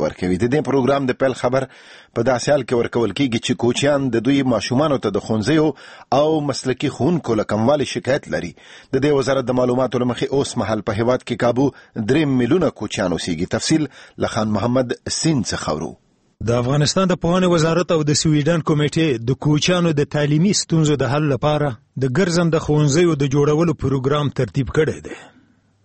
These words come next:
Speaker 2: د پوهنې وزارت چارواکي وایي د ګرځنده ښوونیز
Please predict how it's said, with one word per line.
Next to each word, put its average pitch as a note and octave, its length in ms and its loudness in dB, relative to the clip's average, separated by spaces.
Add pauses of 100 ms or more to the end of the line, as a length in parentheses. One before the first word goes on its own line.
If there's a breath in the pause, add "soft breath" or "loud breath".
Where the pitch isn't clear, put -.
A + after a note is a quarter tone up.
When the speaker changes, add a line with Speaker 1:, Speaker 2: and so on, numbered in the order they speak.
Speaker 2:
د G#2 140 -6 (100)
پوهنې D3+ 340 2
وزارت F3 380 0
چارواکي F3 400 2
وایي F3+ 260 4
د E3 140 0
ګرځنده E3+ 460 2
ښوونیز E3+ 360 2